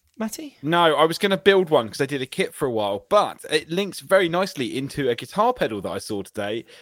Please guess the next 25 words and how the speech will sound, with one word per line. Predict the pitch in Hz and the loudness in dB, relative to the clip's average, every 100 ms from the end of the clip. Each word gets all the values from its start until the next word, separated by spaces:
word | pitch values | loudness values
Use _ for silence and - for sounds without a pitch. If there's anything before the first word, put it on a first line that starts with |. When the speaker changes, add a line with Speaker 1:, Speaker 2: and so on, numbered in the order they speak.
| _ | _
Speaker 2:
by | 143 143 | -4 -4
Subdecay | - - 180 - 165 - 160 151 - | -4 -4 -4 -4 -12 -6 -4 -4 -8
Effects. | - - 220 - - - - - - - - | -12 -2 -2 -2 -12 -14 -16 -18 -20 -20 0
They've | 185 226 180 | 2 2 0
actually | 175 - 165 | -2 -2 0
made | 160 156 | 0 -2
something | 170 147 | -4 -6
called | - 151 143 - | -4 -2 -2 -6
the | 135 147 - | -8 -8 -4
M | 170 165 156 | -4 -4 -10
three, | - - 202 156 92 | -12 -2 0 0 -2
which | 104 - | -8 -8
is | |
a | 123 | -10
three | - - 180 190 180 - | -10 -8 -4 -2 -2 -4
oscillator | 175 - 131 101 104 110 | -4 -2 -4 -4 -4 -4
monophonic | 117 127 165 190 - 165 120 - - | -4 -4 -4 -4 -4 -6 -6 -14 -16
guitar | 113 - 202 247 | -12 -4 0 0
synth | - 95 101 - _ - - _ | 0 -6 -6 -14 _ -20 -20 _
based | - 190 202 - - | -4 -4 -4 -12 0
on | 196 160 104 139 175 - - - | 4 4 0 -6 -8 -14 -18 -12
the | 143 | -4
oscillators | 180 - 156 131 120 - - | -4 -2 -2 -2 -4 -8 -10
and | 123 | -12
filters | - 190 185 - 104 104 | -2 -2 -2 -4 -6 -8